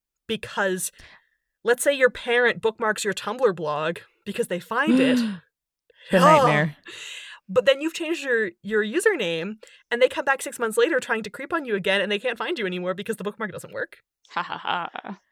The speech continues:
Speaker 1: But your
Speaker 2: Oh, man,
Speaker 1: friends
Speaker 2: and I was
Speaker 1: who have used
Speaker 2: Yeah.
Speaker 1: the interface to follow you, that following relationship is preserved, so you don't lose your friends, but people who don't understand Tumblr lose you really quickly.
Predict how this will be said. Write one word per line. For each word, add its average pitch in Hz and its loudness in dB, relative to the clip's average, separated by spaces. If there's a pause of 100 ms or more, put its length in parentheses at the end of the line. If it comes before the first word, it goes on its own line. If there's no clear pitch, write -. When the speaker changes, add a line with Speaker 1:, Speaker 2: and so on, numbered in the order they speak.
(360)
Speaker 1:
But 220 2
your 233 8
Speaker 2:
Oh, 202 6
man, - 4
Speaker 1:
friends 190 8
Speaker 2:
and 202 6
I 214 8
was 226 2
Speaker 1:
who 254 4
have 226 8
used 254 -2
Speaker 2:
Yeah. 247 -6
Speaker 1:
the 226 -2
interface 220 -2
to 190 -10
follow 262 -2
you, 151 -10 (440)
that 233 2
following 254 2
relationship 196 -4
is 180 -6
preserved, 190 -2
so - -4
you 190 -4
don't 262 -2
lose 240 -8
your 190 -4
friends, 170 -2 (420)
but - -4
people 247 -8
who 226 -6
don't 226 4
understand 202 -2
Tumblr 185 -2 (420)
lose 208 -6
you 175 -10
really 170 -4
quickly. - -12